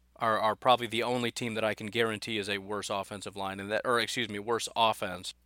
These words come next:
And even that is just assuming that Haskins doesn't take over and become a really good quarterback. So, it, you know, it's a tough game, and it's on the road, which is tough. And it's the Bears and the Bears defense, which is tough.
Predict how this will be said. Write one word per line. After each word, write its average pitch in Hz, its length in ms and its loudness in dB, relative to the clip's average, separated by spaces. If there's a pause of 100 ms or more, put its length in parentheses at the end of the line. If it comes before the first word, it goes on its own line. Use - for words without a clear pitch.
(160)
And 135 100 4
even 139 220 6
that 135 180 12
is 117 120 6
just - 240 -2
assuming 113 340 0
that 104 140 -2
Haskins 104 520 -2
doesn't 104 320 -4
take 107 220 -4
over 104 300 -6
and 98 100 -10
become 101 260 -8
a 101 80 -8
really 101 200 -8
good 95 160 -12
quarterback. - 580 -8 (420)
So, 117 440 2
it, 123 160 -2
you 131 80 -2
know, 107 180 0 (420)
it's - 180 0
a 131 60 0
tough - 280 6
game, 117 420 4 (420)
and 117 120 0
it's 113 140 2
on 147 160 8
the 139 80 2
road, 127 320 6
which 104 160 -8
is 107 140 -6
tough. - 500 -4 (140)
And 120 120 0
it's 113 140 0
the - 100 -2
Bears 127 400 8
and 117 140 -2
the 110 40 -4
Bears 120 260 6
defense, 113 400 -4
which 107 160 -8
is 104 100 -6
tough. 104 320 0